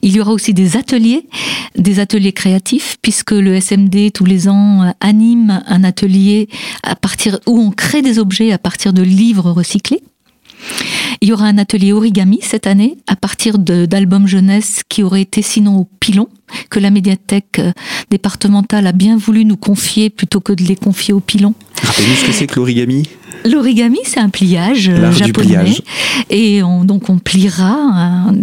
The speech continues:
Speaker 1: on, on créera des formes à partir de pliages avec des images de, d'albums jeunesse qui n'iront donc pas au pilon,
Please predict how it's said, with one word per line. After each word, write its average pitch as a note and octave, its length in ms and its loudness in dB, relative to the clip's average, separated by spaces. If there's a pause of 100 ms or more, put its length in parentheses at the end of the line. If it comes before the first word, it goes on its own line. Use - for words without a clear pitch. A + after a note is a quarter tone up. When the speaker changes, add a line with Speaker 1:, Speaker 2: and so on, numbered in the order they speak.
Speaker 1:
on, F3+ 360 0
on E3+ 40 -2
créera G3 400 0
des F3+ 140 2
formes B3+ 400 -2
à F#3 80 -2
partir G#3+ 420 -2
de F#3+ 140 2
pliages G3 640 0 (1080)
avec G#3 260 0
des G3+ 240 2
images A3 360 2
de, F#3+ 160 2
d'albums F#3+ 400 2
jeunesse F#3 640 -2 (500)
qui - 120 -2
n'iront G#3+ 260 2
donc G3+ 200 2
pas C4 100 -4
au D4 60 -2
pilon, B3 360 -4